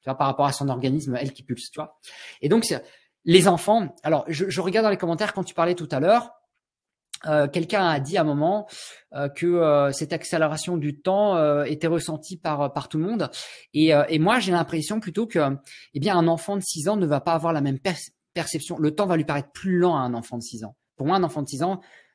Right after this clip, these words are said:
le temps que nous, on va passer à faire quelque chose lui paraîtra beaucoup plus lent. Et pourquoi on a la sensation que ces journées s'accélèrent et qu'on court après le temps ?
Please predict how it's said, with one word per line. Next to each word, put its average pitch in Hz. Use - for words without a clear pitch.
le 139
temps 190
que 147
nous, 170
on 202
va 165
passer 160
à 143
faire 139
quelque 131
chose 175
lui 143
paraîtra 131
beaucoup 135
plus -
lent. 110
Et 170
pourquoi 226
on 175
a 147
la 139
sensation 151
que -
ces 147
journées 151
s'accélèrent 143
et 139
qu'on 123
court 180
après 127
le 117
temps ? 202